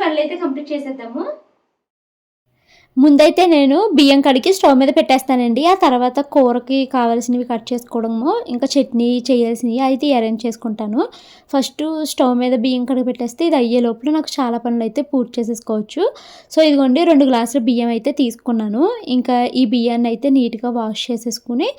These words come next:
వాటర్ అవి పోసేసి స్టవ్ మీద అయితే పెట్టేశాను అనమాట. So, ఈరోజు ఈ బ్లాగ్ అయితే మిస్ చేయకుండా చూడండి. అసలు ఈ మధ్యలో వ్లాగ్స్ ఇర్రెగ్యులర్‌గా పెడుతున్నాను. నాకే నా మీద చిరాకు వస్తుంది, ఏంటి ఇలాగా బద్ధకంగా తయారైపోయాను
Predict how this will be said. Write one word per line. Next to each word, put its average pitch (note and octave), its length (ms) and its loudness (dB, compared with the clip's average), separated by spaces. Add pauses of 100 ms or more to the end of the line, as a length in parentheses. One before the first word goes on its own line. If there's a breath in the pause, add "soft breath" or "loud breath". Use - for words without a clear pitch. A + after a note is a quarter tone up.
(440 loud breath)
వాటర్ B3 300 0
అవి B3+ 200 -2
పోసేసి A#3+ 560 -2
స్టవ్ C4+ 280 2
మీద A3+ 180 -2
అయితే D4 220 -2
పెట్టేశాను A#3+ 440 -4
అనమాట. G#3+ 260 -6 (720 loud breath)
So, C4 60 -2 (200)
ఈరోజు B3 320 2
ఈ B3+ 100 -2
బ్లాగ్ A3+ 320 -4
అయితే B3 240 -4 (160)
మిస్ - 240 0
చేయకుండా A#3+ 400 -4
చూడండి. A#3 480 0 (140)
అసలు B3 180 -4
ఈ A#3 80 2
మధ్యలో A3+ 340 -4
వ్లాగ్స్ A3+ 400 -4
ఇర్రెగ్యులర్‌గా A3 640 -2
పెడుతున్నాను. A3 580 -2 (500 loud breath)
నాకే A#3+ 420 0
నా B3+ 120 2
మీద A#3 120 -2 (100)
చిరాకు A#3+ 320 -6
వస్తుంది, A#3 340 -2 (160)
ఏంటి A3 240 -4
ఇలాగా A3 300 -4
బద్ధకంగా A3+ 560 -6
తయారైపోయాను A3+ 840 -2